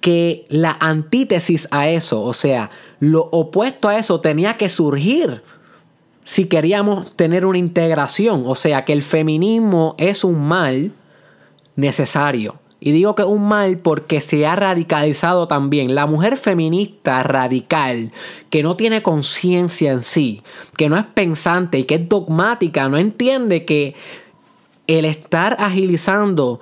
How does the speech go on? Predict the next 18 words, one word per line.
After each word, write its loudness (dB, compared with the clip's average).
su 0
agenda 0
feminista 0
está -2
haciendo 2
lo 2
mismo 0
que 0
hizo 0
el 2
hombre 0
en 0
los -2
siglos 0
pasados. -2
Es 0
lo 0
mismo. -2